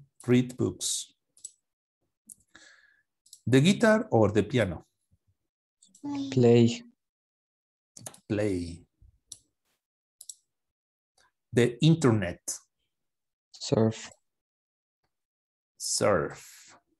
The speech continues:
Speaker 1: Que es así como que surfear en el internet, estar en el internet.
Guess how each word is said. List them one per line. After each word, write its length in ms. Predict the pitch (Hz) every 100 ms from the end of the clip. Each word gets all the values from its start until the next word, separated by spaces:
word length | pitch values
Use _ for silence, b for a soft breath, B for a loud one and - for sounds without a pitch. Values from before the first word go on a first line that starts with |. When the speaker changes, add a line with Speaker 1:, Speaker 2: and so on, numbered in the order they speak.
| _ _ _ _ _ _ _
Speaker 1:
Que 180 | 113 107
es 120 | -
así 140 | 98
como 220 | - 101 95
que 100 | 95
surfear 800 | - 98 - 104 104 104 101 -
en 140 | 107 98
el 60 |
internet, 580 | 95 - 98 101 104 104
estar 260 | - - 101
en 100 | 98
el 60 |
internet. 680 | 98 - 90 104 110 104 -